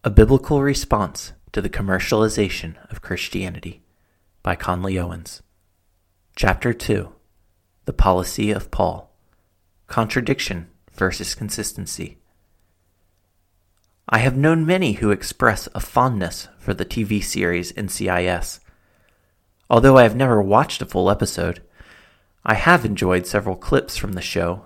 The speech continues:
featuring hacking scenes. In the most fantastic of them all, two characters attempt to stop a hacker who has gained access to their computer,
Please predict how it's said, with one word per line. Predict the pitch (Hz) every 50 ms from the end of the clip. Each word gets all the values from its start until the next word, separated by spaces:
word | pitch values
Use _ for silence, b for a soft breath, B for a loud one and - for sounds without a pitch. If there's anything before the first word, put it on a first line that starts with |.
| -
featuring | - - - - 120 117 - - 117 104 98
hacking | 92 - - 143 - - - 98 90
scenes. | - - - 95 90 87 82 85 - - _ _ _ _ _ _ _ _ _ _ _ _ _ _ _ _ _ _ _ _ _ _ _ -
In | 117 110
the | 113
most | 113 113 117 110 - - -
fantastic | - 110 101 101 - - 131 127 - - - 117 -
of | 101 92 90
them | 98 90 87 90
all, | 110 127 113 92 87 90 - - - b b b b b b b b b b b b b b -
two | - - 180 202
characters | 202 - 110 104 98 95 95 - - 101 101 104 - - - -
attempt | - - - - 135 143 143 -
to | - 117
stop | - - - 120 113 -
a | - 113
hacker | - - 127 127 - - 95 90 - - b b b b b b b b b b
who | - 117
has | 113 107 -
gained | - 135 131 123 123 - - -
access | - 131 139 139 - - - 101 - - -
to | - 104
their | 104 101 95
computer, | - 104 101 - - 113 110 101 92 90 90 -